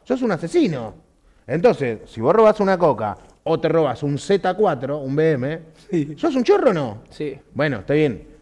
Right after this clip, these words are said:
Speaker 1: Después, si hay violencia, vemos la pena cuánto sube, homicidio, todo eso sí es distinto. Pero el acto de
Speaker 2: El
Speaker 1: robar
Speaker 2: robo
Speaker 1: es
Speaker 2: es
Speaker 1: robo.
Speaker 2: robo.
Speaker 1: Robo es robo.
Speaker 2: Vos nunca robaste nada.
Speaker 1: Sí, muchas veces.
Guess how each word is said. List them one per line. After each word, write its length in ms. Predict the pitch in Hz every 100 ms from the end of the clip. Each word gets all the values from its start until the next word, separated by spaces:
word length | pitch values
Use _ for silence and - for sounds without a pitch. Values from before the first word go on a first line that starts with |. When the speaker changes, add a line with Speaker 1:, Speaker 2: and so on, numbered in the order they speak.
| _ -
Speaker 1:
Después, 360 | 98 196 233
si 60 | 190
hay 60 |
violencia, 400 | 160 131 165 180
vemos 200 | 131 139
la 100 | 123
pena 220 | 110 135 113
cuánto 260 | 123 127
sube, 480 | 120 123 143 117 95 - _ -
homicidio, 540 | 98 113 - 127 135
todo 120 | 98
eso 180 | 147 147
sí 220 | 120 123
es 80 | 117
distinto. 420 | 107 156 139 101 - - _
Pero 240 | 120 117
el 60 | 123
acto 220 | 240 196
de 80 | 139
Speaker 2:
El 60 | -
Speaker 1:
robar 180 | 320
Speaker 2:
robo 100 | 220 208
Speaker 1:
es 60 |
Speaker 2:
es 60 | 165
Speaker 1:
robo. 40 |
Speaker 2:
robo. 360 | 180 151 127 -
Speaker 1:
Robo 240 | 175 320 220
es 60 |
robo. 440 | 339 339 123 90 - -
Speaker 2:
Vos 100 | 185
nunca 200 | 220 208
robaste 320 | 190 190 190
nada. 400 | 175 139 131 -
Speaker 1:
Sí, 200 | - 120
muchas 240 | 113 - 139
veces. 340 | 190 87 -